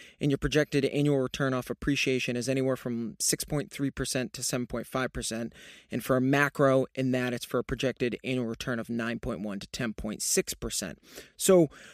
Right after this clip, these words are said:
the reason why I bring up Fundrise is because I've had a lot of conversations with people looking to invest in real estate, but just don't have the wallet, just don't have the money, the income currently to invest in real estate. The thing that I really, really like about Fundrise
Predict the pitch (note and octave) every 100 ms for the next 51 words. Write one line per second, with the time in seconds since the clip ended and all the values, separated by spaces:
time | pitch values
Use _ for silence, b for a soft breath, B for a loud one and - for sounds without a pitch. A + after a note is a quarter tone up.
0 | B C#3+ D#3+ D3+ G3+ A#3+ G#3+ G3+ C#3 C3+
1 | C#3 C3+ C3+ - C3 C3 C3+ C#3+ C3 -
2 | - C3 B2 B2+ B2 A#2+ - C3 A#2 A#2+
3 | B2 - C3+ B2+ - A2+ A2+ D3 C3+ B2+
4 | C#3+ F3 F#3+ F#3 D#3+ C#3+ - - - -
5 | D#3+ D3+ D3 D3 C#3 C#3+ B2 C3+ - C#3+
6 | C3+ B2 C3 D#3+ E3 D3 - C#3+ C3 C3+
7 | B2+ B2 A#2+ B2 D3+ C#3+ - C3+ B2+ B
8 | B B - - D3+ D3 D#3 D3 C3 C3
9 | A#2 A#2 B2 B2+ B2+ B2+ C3 D3 - C#3+
10 | B2 B2+ C3 A#2+ B2 C#3 D#3 C#3+ C3+ A#2+
11 | - - E3+ D3 C#3+ A#2 - C#3+ A#2+ C3
12 | B2+ B B - C3+ C3 B2+ B2+ A#2+ A#2+
13 | A#2 - F#2 - A2 - A#3 A3 E3 C#3
14 | C3+ D#3+ G#3+ A3+ G#3+ G3 E3+ E3+ E3 D#3+
15 | C#3+ C#3+ - C3 C3 - - D#3 C3+ B2+
16 | C3